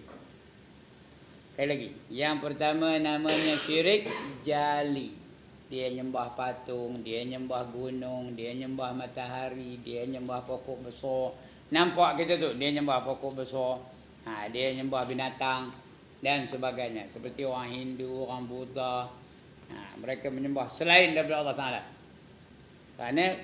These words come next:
fitrah manusia ni memang dia nak menyembah. Itu manusia. Semua manusia, manusia ada bentuk-bentuk penyembahannya.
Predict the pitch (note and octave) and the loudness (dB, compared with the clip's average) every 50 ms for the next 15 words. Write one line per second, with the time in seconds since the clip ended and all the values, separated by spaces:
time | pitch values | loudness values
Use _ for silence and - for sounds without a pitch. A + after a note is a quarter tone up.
0 | - - E3 E3 - E3+ E3 D#3+ C#3+ D3+ D#3+ D#3 D#3+ D#3+ D3+ - - D#3+ D#3 D#3+ | -2 -2 -2 0 0 0 2 2 2 2 2 0 0 0 -2 -2 0 2 2 2
1 | F3 F#3+ F3 E3 E3 E3+ F3 F3 E3 D#3+ D3+ D3+ D3+ D#3 E3 E3 D#3+ D#3+ D#3 E3 | 2 2 2 4 4 4 4 2 2 2 2 2 0 2 2 2 2 2 2 2
2 | E3 - D3 D#3+ D#3+ E3 E3+ E3+ D#3+ C3+ - - - - - - - - - - | 0 0 0 -2 0 0 4 4 4 2 2 -2 -10 -14 -18 -20 -20 -20 -20 -20
3 | - - - - - C3+ - - E3+ E3 E3+ E3+ F3 E3 D#3+ E3 E3 C#3 A#2+ - | -20 -20 -16 -8 -8 -8 -2 -2 0 4 4 4 4 2 2 2 2 2 2 0
4 | D#3+ F#3 G#3+ G#3 F#3 F3+ F3 F3+ F3+ F3+ F3 F3 - - E3+ E3+ E3+ E3+ E3 E3+ | 0 2 4 4 4 4 2 0 0 2 2 2 2 2 0 0 0 0 0 2
5 | F3+ E3+ - C3+ D#3+ E3 E3+ E3 E3 E3 E3 D#3+ F3 E3+ E3+ E3+ E3+ E3 F3 E3 | 2 2 2 2 -2 0 0 -2 0 -2 -4 -2 -4 -4 -4 -4 -4 -2 -2 -4
6 | C#3+ E3 E3 E3 E3 E3 D#3+ E3 E3+ E3 E3 D3+ A#2+ | -4 -4 -6 -2 0 0 4 4 4 4 4 2 0